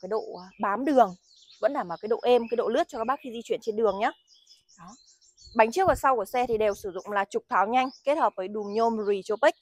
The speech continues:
và bi bạc đạn. Thì cái độ trớn của xe thì không cần phải bàn tới rồi các bác ạ, quá nhẹ nhàng khi di chuyển luôn.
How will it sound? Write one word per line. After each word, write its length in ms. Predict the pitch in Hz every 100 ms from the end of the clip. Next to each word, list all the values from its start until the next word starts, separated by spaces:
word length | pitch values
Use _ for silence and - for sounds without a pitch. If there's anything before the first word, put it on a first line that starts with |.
| -
và 160 | 214 196
bi 160 | 226
bạc 180 | 226 -
đạn. 200 | 240 247 - - - -
Thì 60 |
cái 60 | 220
độ 120 | 262
trớn 220 | 226 208
của 100 | 262
xe 180 | 254 240
thì 60 | 214
không 160 | 247
cần 120 | 220 196
phải 80 | -
bàn 140 | 175 -
tới 100 | 175
rồi 160 | 196
các 80 | 196
bác 120 | 226
ạ, 80 | 254 - _
quá 200 | 190 190
nhẹ 220 | 254 302
nhàng 240 | 214 190 185
khi 100 | 196
di 100 | 202
chuyển 240 | 208 185
luôn. 180 | 170 240